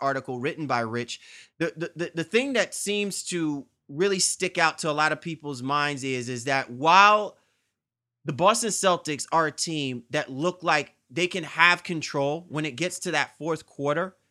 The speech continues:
there's always that, "Hold your breath." And you have to wait and see what the first four or five minutes of that, of that fourth quarter is gonna show with regard to how this team plans to play this game.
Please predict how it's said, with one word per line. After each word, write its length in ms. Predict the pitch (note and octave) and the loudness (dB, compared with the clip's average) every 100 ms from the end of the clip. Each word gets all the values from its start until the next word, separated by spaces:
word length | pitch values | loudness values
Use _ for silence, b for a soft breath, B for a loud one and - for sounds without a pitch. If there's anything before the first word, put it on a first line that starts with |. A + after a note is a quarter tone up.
| - | 0
there's 220 | D3+ C#3+ | 0 2
always 420 | D3+ E3+ E3+ D#3 | 4 4 4 0
that, 260 | C3+ C3 - B B B B B - | 0 -2 -4 B B B B B -4
"Hold 340 | E3+ F#3 E3 | 2 4 4
your 120 | D#3+ | 0
breath." 500 | C#3 C3 D3+ A2+ - - _ _ | -2 0 0 0 -8 -20 _ _
And 100 | D#3 | -2
you 60 | D3 | 2
have 260 | F3 F3+ | 4 2
to 100 | - | 0
wait 280 | E3+ F3+ F3+ | -2 0 0
and 100 | D#3 | -2
see 280 | - F3+ F3+ | -4 -4 -6
what 180 | D#3 - | -8 -8
the 60 | C#3 | -8
first 420 | - F#3 F3 - | 0 0 0 -2
four 200 | F3+ F3 | 0 0
or 20 | |
five 400 | - E3+ D#3+ C#3 | 2 4 4 2
minutes 280 | D#3 D#3 - | -4 -4 -2
of 200 | D#3 C#3+ | 0 0
that, 200 | D3 D3 - - | 2 0 0 -6
of 100 | C3+ | 0
that 220 | D3+ D3+ | 0 0
fourth 240 | F3 E3+ - | -2 -6 -6
quarter 340 | F3 F3 D#3 | -4 -2 0
is 120 | C#3 | -2
gonna 240 | D3+ D3+ B2+ | -4 -4 -4
show 580 | - - F#3+ D3+ C3 b b | -4 2 4 4 0 b b
with 200 | D#3 F3 | -4 -4
regard 420 | D#3 C#3 E3+ E3 | -4 0 2 2
to 60 | D3 | 0
how 260 | - F3 E3+ | 0 2 2
this 260 | D#3 - | 0 -8
team 440 | - F3 D#3 D3+ C#3+ _ _ | -8 -4 -4 -4 -8 _ _
plans 360 | F3+ F3 E3+ | -4 -2 -2
to 100 | - | -6
play 320 | B2 - F3+ | -10 -4 -2
this 220 | D#3 D3 C3 | -2 -4 -2
game. 320 | D3+ D3 | -2 -2